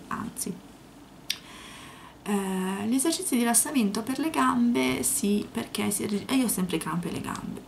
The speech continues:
Comunque, hai bisogno di ferro, sì, ma, mm, quasi ogni donna, fosforo, magnesio e soprattutto di tante vitamine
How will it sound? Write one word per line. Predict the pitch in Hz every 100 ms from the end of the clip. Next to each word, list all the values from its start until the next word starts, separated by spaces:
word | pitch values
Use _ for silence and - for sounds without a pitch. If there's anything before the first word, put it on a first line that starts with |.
| -
Comunque, | 226 - - 180 - - - - - - -
hai | 320
bisogno | 339 320 277
di | 214
ferro, | 190 180 196 214 -
sì, | - 165 160
ma, | 170 - 175
mm, | 170 -
quasi | 175 165
ogni | 180 220
donna, | 277 302 190 - - -
fosforo, | - - 285 294 - 320 320
magnesio | 320 247 202 220
e | 226
soprattutto | 247 269 - 185
di | 185
tante | 180 175 180
vitamine | 180 185 170 170 175 180